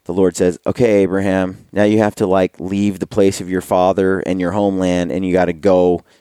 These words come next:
out and experience the unknown." So Abraham packs up and he does what the Lord asks, and he goes out into a whole new place,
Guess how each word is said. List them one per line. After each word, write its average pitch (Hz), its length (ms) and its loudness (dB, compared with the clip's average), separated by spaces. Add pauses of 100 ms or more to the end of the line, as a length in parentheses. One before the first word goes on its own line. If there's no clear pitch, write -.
(200)
out 87 460 -2 (520)
and 87 340 0
experience 90 640 -2
the 90 140 -4
unknown." 82 680 -4 (340)
So - 140 -6
Abraham 85 400 0
packs - 320 -6
up 85 240 0
and 78 80 -6
he 85 100 -10
does 82 400 0
what 85 100 -12
the 85 80 -14
Lord 85 220 0
asks, 82 340 0
and 85 80 -10
he 87 60 -10
goes 90 260 0
out 87 200 0
into 95 200 -6
a 73 60 -2
whole 120 320 2
new 113 260 0
place, 101 580 -2